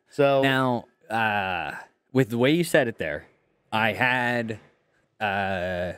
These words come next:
Speaker 1: And listen, I'm not a, I'm,
Speaker 2: some
Speaker 1: I'm not
Speaker 2: dominoes fall for me. Okay?
Speaker 1: Okay.
Speaker 2: So the Trump of it. I,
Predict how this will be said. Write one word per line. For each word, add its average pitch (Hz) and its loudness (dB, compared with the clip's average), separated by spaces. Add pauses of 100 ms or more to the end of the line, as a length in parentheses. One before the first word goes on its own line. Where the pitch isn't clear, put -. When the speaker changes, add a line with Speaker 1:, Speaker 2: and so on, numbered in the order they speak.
(420)
Speaker 1:
And 170 2
listen, 196 2
I'm 156 0
not 165 4
a, 135 0
I'm, 147 0
Speaker 2:
some 143 2
Speaker 1:
I'm 117 -4
not 107 -12
Speaker 2:
dominoes 143 4
fall 107 4
for - -6
me. 82 -12 (160)
Okay? 113 -2 (240)
Speaker 1:
Okay. 139 -2 (300)
Speaker 2:
So - 2
the 107 -2
Trump 147 4
of 80 -4
it. - -20 (1400)
I, 135 4